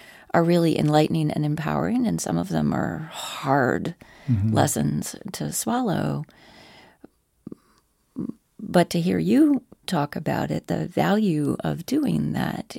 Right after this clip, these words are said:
Speaker 1: is that there is power in the knowledge, however uncomfortable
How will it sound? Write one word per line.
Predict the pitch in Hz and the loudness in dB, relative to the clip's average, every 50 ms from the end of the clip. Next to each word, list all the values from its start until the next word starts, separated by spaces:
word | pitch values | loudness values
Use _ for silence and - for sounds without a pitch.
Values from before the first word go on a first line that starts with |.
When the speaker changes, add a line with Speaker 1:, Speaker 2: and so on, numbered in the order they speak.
| - | -8
Speaker 1:
is | - - 160 165 - 151 165 - - - - - - - - - - - _ _ | -6 -4 -4 -4 -4 -4 -6 -8 -10 -12 -18 -20 -20 -20 -20 -20 -20 -20 _ _
that | - 165 170 | -2 -2 0
there | 175 170 - - | 0 -2 0 2
is | - 170 165 165 160 170 - - - 285 320 _ _ _ _ _ _ - - | 4 4 4 4 2 -2 -4 -8 -8 -12 -16 _ _ _ _ _ _ -14 -10
power | - 175 165 156 147 147 143 139 - - | -6 -2 0 2 2 2 0 -2 -2 -2
in | - - 147 147 139 - - - - _ | -2 0 0 0 -2 -2 -4 -6 -8 _
the | - - - | -4 -2 0
knowledge, | - 120 - - - - - - | 0 0 0 0 -2 -2 -4 -4
however | - 160 156 151 151 147 151 147 | 0 2 4 6 6 4 4 0
uncomfortable | - 143 143 139 139 135 - - - - - - - | 0 0 -2 -2 -4 -4 -6 -6 -10 -12 -10 -10 -12